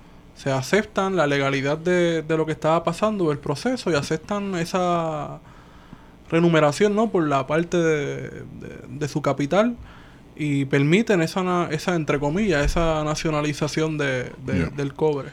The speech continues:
Speaker 2: Y Allende, Allende fue bien, bien, este, ah, dispuesto con este tipo de cosas. Abrió la frontera, es decir, este, ah, quieren venir acá, este, técnicos de las Naciones Unidas, quieren venir, este, qué sé yo, gente a hacer el estudio aquí.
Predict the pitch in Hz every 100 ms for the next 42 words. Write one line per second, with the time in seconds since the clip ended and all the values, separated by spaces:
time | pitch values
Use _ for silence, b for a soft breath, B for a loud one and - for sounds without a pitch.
0 | - - 107 110 147 156 123 120 160 156
1 | 165 156 156 160 156 147 131 120 120 123
2 | 131 127 131 117 104 98 92 85 95 85
3 | 80 - 85 107 - 117 - 131 117 -
4 | 120 120 101 120 110 85 107 120 123 104
5 | 107 127 73 76 - 90 90 - 87 80
6 | 69 B B B B B B - 85 78
7 | 82 - 123 123 135 120 120 123 113 90
8 | - 90 85 80 78 76 71 76 - 110
9 | 131 117 76 - - - - - B B
10 | B - 92 78 82 - 104 98 98 117
11 | 82 - 80 98 98 117 107 110 90 82
12 | 80 82 98 95 113 85 104 113 - 104
13 | 123 98 82 101 120